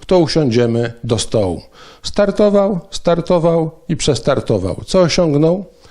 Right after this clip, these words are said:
Z tego co wiem, to albo niewiele, albo nic. W innych nagraniach cały czas pojawia się ten motyw, że byłem ruskim agentem, agentem bezpieki. Wszystko to najgorsze. Dowody?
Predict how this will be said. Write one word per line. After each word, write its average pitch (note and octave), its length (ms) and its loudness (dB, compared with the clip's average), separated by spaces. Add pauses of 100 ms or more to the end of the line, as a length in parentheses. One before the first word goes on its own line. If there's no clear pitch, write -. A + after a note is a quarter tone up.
(100)
Z - 100 -14
tego E3+ 240 0
co C#3 200 -2
wiem, C3+ 320 0 (260)
to - 180 -2
albo E3+ 260 0
niewiele, A#2 640 0 (300)
albo G#2 640 -2
nic. A2+ 440 -2 (540)
W - 40 -2
innych G3+ 280 2
nagraniach E3+ 800 0
cały D#3+ 200 0
czas D3+ 200 -2
pojawia C#3+ 380 2
się C#3+ 120 -2
ten C#3+ 160 0
motyw, B2+ 540 -2
że A#2+ 180 -2
byłem A2 340 -2 (120)
ruskim D3+ 480 2
agentem, C#3+ 640 0 (140)
agentem B2 640 -2
bezpieki. C3+ 800 -2 (400)
Wszystko G#3+ 360 0
to G3 120 0
najgorsze. D#3 640 0 (240)
Dowody? C#3+ 600 0